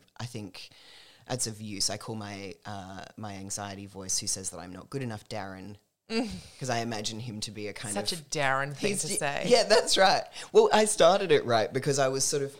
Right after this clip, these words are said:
Speaker 1: I was, I was like, oh, you know, having that internal dialogue of, um,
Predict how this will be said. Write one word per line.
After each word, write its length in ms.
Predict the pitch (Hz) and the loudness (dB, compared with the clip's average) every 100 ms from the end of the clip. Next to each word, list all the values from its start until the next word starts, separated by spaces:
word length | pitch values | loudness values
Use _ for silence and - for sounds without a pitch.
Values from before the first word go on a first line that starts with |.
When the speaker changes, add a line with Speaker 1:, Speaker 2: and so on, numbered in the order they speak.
| - | -8
Speaker 1:
I 80 | 131 | -6
was, 280 | 123 120 - - | -6 -10 -14 -10
I 60 | |
was 160 | 127 120 | -8 -8
like, 180 | 120 120 | -8 -8
oh, 260 | 127 120 120 | -8 -10 -12
you 120 | 113 | -16
know, 200 | 98 98 - _ _ | -16 -16 -20 _ _
having 300 | - 131 117 | -10 -8 -6
that 160 | 104 90 | -8 -8
internal 400 | 113 107 101 101 | -6 -6 -8 -10
dialogue 420 | 101 95 92 95 | -12 -14 -14 -14
of, 160 | 104 101 - | -16 -18 -14
um, 520 | 104 98 98 95 87 | -12 -12 -12 -12 -14